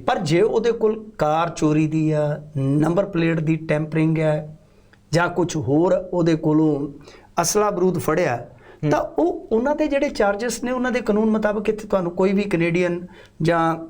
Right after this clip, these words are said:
Speaker 1: ਜਿਹੜਾ ਐਨ ਆਰ ਆਈ ਆਪਣਾ ਦੱਸ ਦਊਗਾ
Speaker 2: ਹਾਂਜੀ।
Speaker 1: ਕਿ ਉਹ ਇਸ ਤਰ੍ਹਾਂ ਦੇ, ਮਤਲਬ ਕਿ, ਮਾਮਲੇ ਜਿਹੜੇ ਉੱਥੇ ਜ਼ਮਾਨਤ ਯੋਗ ਆ
Speaker 2: ਹੂੰ।
Speaker 1: ਕਿ ਤੁਸੀਂ ਬੌਂਡ ਭਰਨਾ, ਉਸ ਤੋਂ ਬਾਅਦ ਤੁਹਾਨੂੰ ਰਿਲੀਜ਼ ਕਰ ਦਿੰਦੇ
Speaker 2: ਰਿਲੀਜ਼
Speaker 1: ਨੇ।
Speaker 2: ਕਰ ਦੇਣਗੇ।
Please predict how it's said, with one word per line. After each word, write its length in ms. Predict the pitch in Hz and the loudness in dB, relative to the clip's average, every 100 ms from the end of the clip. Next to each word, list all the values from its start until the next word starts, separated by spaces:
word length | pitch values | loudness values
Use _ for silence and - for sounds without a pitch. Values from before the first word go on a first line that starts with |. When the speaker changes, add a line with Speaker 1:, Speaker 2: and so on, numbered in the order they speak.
| - | -10
Speaker 1:
ਜਿਹੜਾ 420 | 147 147 165 160 160 | -2 0 2 0 0
ਐਨ 140 | 156 | 0
ਆਰ 100 | 160 | 2
ਆਈ 180 | 170 165 | 2 2
ਆਪਣਾ 260 | 151 156 185 | 0 0 0
ਦੱਸ 240 | 165 143 | 0 0
ਦਊਗਾ 280 | 165 151 127 | 2 2 2
Speaker 2:
ਹਾਂਜੀ। 400 | 143 143 113 98 | 0 -2 -6 -4
Speaker 1:
ਕਿ 80 | - | -2
ਉਹ 200 | 349 302 | 2 2
ਇਸ 220 | 370 233 | 2 -2
ਤਰ੍ਹਾਂ 260 | - 277 285 | 0 0 2
ਦੇ, 140 | 302 | 2
ਮਤਲਬ 300 | 269 269 277 | 2 0 0
ਕਿ, 100 | 302 | 2
ਮਾਮਲੇ 360 | 262 226 233 262 | 2 0 0 -2
ਜਿਹੜੇ 200 | 254 269 | 0 0
ਉੱਥੇ 200 | 277 330 | 0 2
ਜ਼ਮਾਨਤ 380 | 220 214 247 277 | 2 2 2 0
ਯੋਗ 320 | 233 180 - | 2 2 0
ਆ 200 | - - - | -4 -6 -2
Speaker 2:
ਹੂੰ। 260 | 175 131 110 - - _ _ - - | 0 0 -4 -12 -20 _ _ -20 -6
Speaker 1:
ਕਿ 80 | 175 | -2
ਤੁਸੀਂ 260 | 175 165 185 | 0 0 2
ਬੌਂਡ 360 | 139 165 196 | 2 2 0
ਭਰਨਾ, 240 | 214 190 233 | -2 0 -2
ਉਸ 140 | 220 | -2
ਤੋਂ 120 | - | 0
ਬਾਅਦ 220 | 147 156 - | 0 0 0
ਤੁਹਾਨੂੰ 280 | 151 165 | 0 2
ਰਿਲੀਜ਼ 280 | 190 170 175 | 2 2 2
ਕਰ 140 | 151 139 | 0 -2
ਦਿੰਦੇ 120 | 139 | 0
Speaker 2:
ਰਿਲੀਜ਼ 260 | 139 120 | 0 -2
Speaker 1:
ਨੇ। 40 | - | -4
Speaker 2:
ਕਰ 80 | 110 | -8
ਦੇਣਗੇ। 240 | - - | -8 -14